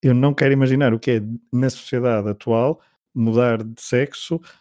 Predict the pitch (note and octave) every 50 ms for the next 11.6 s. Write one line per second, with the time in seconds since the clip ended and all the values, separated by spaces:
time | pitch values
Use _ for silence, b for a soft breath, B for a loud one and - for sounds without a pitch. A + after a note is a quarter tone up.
0 | b b _ - C3+ B2 A#2 A#2+ A2+ - - - A2 G#2+ A#2 C3+ C3 - - C3
1 | C3+ C#3 C3 - C3+ A#2+ A2+ _ - - B2 C3+ D3+ - - - - - C#3 B2
2 | C#3 - - C#3 C3+ C3+ - C#3 C3 B2+ B2+ B2+ - B2+ B2 C#3 D3 C#3 C#3 C3+
3 | - - C3+ B2+ B2 - - - - - - D#3+ C#3 C3+ C#3 C#3+ D#3 F#3+ _ _
4 | _ - C3 B2 C3+ D3 D#3 D3 C#3 D3 D3 C#3 - - D#3+ D3+ D#3+ E3+ G#3 B3+
5 | - - C#3 C#3 C#3+ C#3 C#3+ C#3 - C#3+ C#3 C#3+ C#3+ C#3 - D3 D3 - - F3
6 | F3+ G3+ A#3+ _ - - F3 F#3+ G#3 A3+ C#4 _ _ _ _ B3 - E3+ - _
7 | _ _ _ _ _ - - - F#3+ F3 F#3 F#3 E3+ E3 - D#3+ E3+ G3+ - _
8 | - - F#3+ - - F#3 E3+ D#3 E3 E3 E3+ E3+ - F3 E3+ E3+ E3 B B B
9 | B B B - F3 F3+ - - - F3+ E3 C3+ - A#2+ A#2 A2+ A#2 B2 B2+ C3
10 | C3 C3 C3 C3 C3 C3+ C3+ C3 C3 B2+ - C#3+ C#3 C#3 C#3 C3+ - - C#3 C3+
11 | C3+ - - D3+ D3 D#3 _ - - D#3+ D#3+